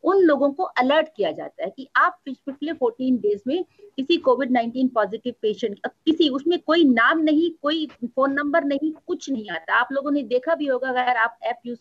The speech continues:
कर रहे हैं तो सिर्फ ये बताता है कि आपके एरिया में दो positive है, एक positive, आप ये नहीं पता कर सकते कौन positive है और क्या उसका number है, सिर्फ क्योंकि server को भी यही नहीं पता, server को उसकी खाली एक आईडी पता है,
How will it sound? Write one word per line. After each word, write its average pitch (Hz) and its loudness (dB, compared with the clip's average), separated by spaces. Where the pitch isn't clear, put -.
कर 220 -2
रहे 240 -4
हैं 330 -6
तो 262 -12
सिर्फ 311 -4
ये 285 2
बताता 247 0
है 302 2
कि 311 -4
आपके 269 0
एरिया 226 -2
में 311 -6
दो 269 2
positive 233 0
है, 165 -2
एक 226 2
positive, 196 -4
आप 277 -2
ये 311 -2
नहीं 349 4
पता 294 -2
कर 269 -8
सकते 285 -14
कौन 262 2
positive 214 -2
है 302 -8
और 262 0
क्या 285 4
उसका 254 -2
number 160 -8
है, 180 -12
सिर्फ 381 -6
क्योंकि 302 -10
server 320 0
को 381 -4
भी 330 2
यही 302 4
नहीं 247 0
पता, - -10
server 247 -4
को 269 -16
उसकी 269 -10
खाली 311 -4
एक 339 -4
आईडी 240 2
पता - -12
है, - -20